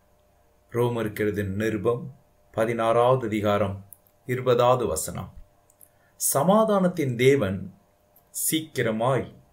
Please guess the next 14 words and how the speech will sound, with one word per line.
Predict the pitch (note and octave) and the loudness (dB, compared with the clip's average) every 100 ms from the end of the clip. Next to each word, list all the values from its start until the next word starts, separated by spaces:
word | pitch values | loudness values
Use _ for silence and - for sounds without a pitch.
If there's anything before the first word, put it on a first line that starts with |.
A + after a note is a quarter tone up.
| _ - - A#2+ | _ -8 -2 2
சாத்தானை | B2+ C3 C3+ A#2 G#2+ A#2+ - - _ | 2 2 -2 -2 -2 -2 -4 -12 _
உங்கள் | - A#2+ A2+ F#2+ | -8 -2 -2 -2
கால்களின் | G2 B2+ D3+ C#3 C3+ B2+ A#2+ | 0 2 4 2 0 -2 -6
கீழே | - A2+ A2 A#2 G#2 G2 - | -6 -4 0 0 0 -4 -8
நசுக்கி | G#2 G#2+ C3 B2+ | -6 -6 -6 -8
போடுவார்." | B2 F#2+ F2+ E2+ F#2+ - - _ _ _ _ _ _ _ _ _ _ _ - | -8 -4 -4 0 0 -2 -12 _ _ _ _ _ _ _ _ _ _ _ -6
நம்முடைய | B2 C#3 C3+ B2 | -2 2 2 2
கர்த்தராகிய | D#3+ C#3 E3+ E3 F#3 F3+ | 0 2 2 4 4 2
இயேசு | C#3 C#3+ D#3 D3+ | 2 0 0 -2
கிறிஸ்துவினுடைய | C3 C3 - B2+ A#2+ A#2 A#2+ G#2+ - | -4 -4 -4 -4 -4 -2 0 -2 -2
கிருபை | D3+ D#3 A#2+ A#2 - - | 0 0 0 -2 -2 -8
உங்களுடனே | A#2 C3+ B2 A#2 A#2 B2 C3 | -4 2 4 4 2 0 -2
கூட | - A#2+ A2 G2+ F#2+ - | -2 -2 2 2 0 -4
இருப்பதாக. | A#2+ C3 A2 F#2+ F2+ - F#2 F2+ E2 | -6 -2 0 0 0 -2 0 0 -2